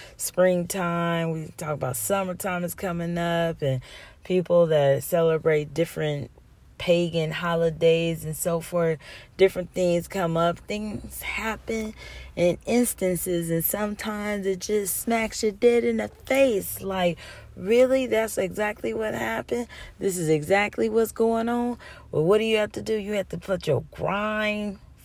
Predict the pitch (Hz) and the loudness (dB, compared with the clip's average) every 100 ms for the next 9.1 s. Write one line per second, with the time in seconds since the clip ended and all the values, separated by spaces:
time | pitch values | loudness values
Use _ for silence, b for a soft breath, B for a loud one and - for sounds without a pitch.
0 | - 185 180 175 165 - - 170 160 147 | -2 0 2 0 -4 -8 -2 0 0 -2
1 | 160 151 - 160 147 139 - B B - | -6 -6 -4 -2 -2 -4 -10 B B -6
2 | 170 185 180 170 160 165 151 143 - 185 | -2 0 4 4 2 -2 -4 -4 -4 -2
3 | 185 165 143 - - 170 - - - 185 | -2 -2 -4 -2 -4 -4 -10 -10 -6 -2
4 | 190 147 139 B B B 190 208 196 185 | 0 -2 -4 B B B 2 2 4 2
5 | 185 185 - 185 180 - 175 - 202 208 | 2 2 0 0 -2 -2 -2 2 2 2
6 | 180 180 175 160 - - 170 170 160 - | 2 2 2 0 -2 2 2 2 0 -2
7 | - 190 190 - 160 143 170 165 - - | -4 -6 -4 -4 -2 0 -2 -2 -8 -20
8 | - - 185 - - - - 220 190 147 | -8 -2 -2 -4 -8 -6 -2 -2 0 0